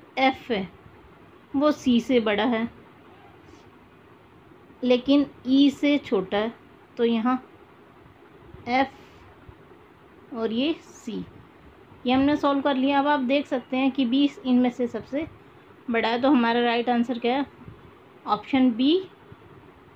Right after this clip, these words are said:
ठीक है जी, ये आपको मैंने explanation भी दी हुई है, आप screen को pause करके इस explanation को देख सकते हैं जब आप video को देखेंगे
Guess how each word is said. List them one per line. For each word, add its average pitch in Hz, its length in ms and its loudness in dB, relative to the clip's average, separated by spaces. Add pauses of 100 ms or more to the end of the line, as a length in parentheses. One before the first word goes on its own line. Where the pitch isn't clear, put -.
(1500)
ठीक 254 200 -8
है 311 120 -2
जी, 254 160 -2 (720)
ये 320 160 0
आपको 277 500 -2
मैंने 254 480 2
explanation 262 840 -2
भी 247 120 0
दी 226 100 -6
हुई 208 260 -4
है, 226 240 -2
आप 247 340 0
screen 277 460 -2
को 269 160 0
pause 220 320 -4
करके 220 360 -10 (720)
इस 311 200 -6
explanation 262 800 0
को 254 320 0
देख 226 300 0
सकते 214 400 -8
हैं 220 140 -8
जब 220 180 -4
आप 220 120 -2
video 208 360 0
को 233 160 -2
देखेंगे 208 600 -6